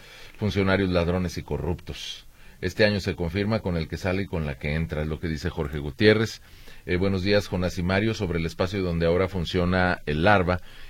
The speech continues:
en ese predio se ubicó el antiguo Colegio de San Juan, y cuando ahí funcionaba la Escuela de Ingenieros de Guadalajara, se estableció el dos de abril de mil ochocientos ochenta y nueve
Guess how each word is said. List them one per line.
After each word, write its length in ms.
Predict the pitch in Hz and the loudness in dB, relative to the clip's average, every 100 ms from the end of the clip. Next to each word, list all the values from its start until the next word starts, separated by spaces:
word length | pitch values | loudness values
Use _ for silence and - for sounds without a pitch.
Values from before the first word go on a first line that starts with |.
| - | -4
en 140 | 87 92 | 0 0
ese 160 | 98 | 0
predio 300 | - 98 98 | 2 2 2
se 120 | - | 0
ubicó 280 | 82 80 95 | 0 2 4
el 80 | 92 | 4
antiguo 400 | 87 95 92 87 | 4 2 2 2
Colegio 380 | 87 87 85 90 | 2 2 2 0
de 80 | 80 | 0
San 180 | 82 | -2
Juan, 260 | - 127 139 - - - | 0 0 -2 -8 -14 -8
y 80 | - | -2
cuando 280 | 85 90 90 | 2 4 6
ahí 120 | 92 | 4
funcionaba 500 | 98 107 90 90 92 | 4 0 0 2 4
la 60 | 90 | 2
Escuela 280 | 80 95 90 | 2 2 2
de 60 | 90 | 2
Ingenieros 420 | 87 85 85 85 | 0 2 2 0
de 60 | |
Guadalajara, 560 | 92 90 87 87 95 95 | 2 4 4 2 2 0
se 120 | 101 | -2
estableció 420 | 90 78 76 - | -2 -2 -2 -2
el 80 | 82 | -2
dos 140 | 85 85 | 0 0
de 60 | |
abril 220 | 82 80 90 | 0 0 0
de 100 | 87 | 2
mil 260 | 101 160 | 2 2
ochocientos 580 | 156 - 85 98 95 92 | -2 -4 0 0 0 -2
ochenta 360 | 87 101 98 107 | -2 -2 0 2
y 40 | |
nueve 320 | 117 110 98 | 4 4 4